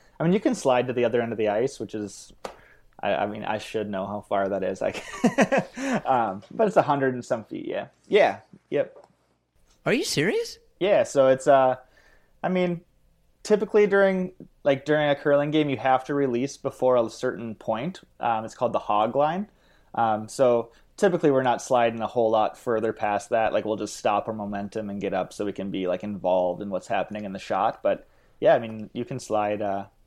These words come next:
Speaker 1: clear to the other end if you want.
Speaker 2: Damn. This leads into our other question.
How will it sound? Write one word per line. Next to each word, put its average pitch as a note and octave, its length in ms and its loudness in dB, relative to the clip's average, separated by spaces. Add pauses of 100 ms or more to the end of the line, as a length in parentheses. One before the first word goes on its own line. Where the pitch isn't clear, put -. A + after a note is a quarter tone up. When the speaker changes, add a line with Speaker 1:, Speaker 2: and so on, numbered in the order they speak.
(120)
Speaker 1:
clear A#2 160 0
to A2+ 80 -4
the A2 80 0
other G#2+ 140 -2
end G#2+ 140 -6
if - 100 -12
you G#2 80 -10
want. G#2+ 180 -12 (460)
Speaker 2:
Damn. F#3+ 320 -2 (140)
This A#2+ 200 -6
leads A#2 220 -2
into A#2+ 200 0
our A#2 140 0
other C3+ 280 0
question. G#2+ 380 -6